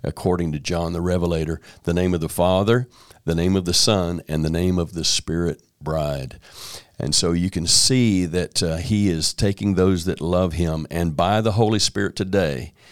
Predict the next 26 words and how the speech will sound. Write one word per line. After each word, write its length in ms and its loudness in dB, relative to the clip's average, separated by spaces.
and 180 -2
he 200 0
has 220 0
been 260 0
doing 280 0
this 180 0
since 180 0
he 80 -2
poured 240 -2
out 160 -2
the 80 -4
Holy 240 0
Spirit, 360 -4
the 100 -6
Holy 220 0
Spirit 320 -4
is 180 -2
inscribing 760 -2
a 80 2
mindset 1000 0
of 180 -4
Father, 460 0
Son, 460 -2
and 240 0
Holy 360 -2
Spirit. 520 -2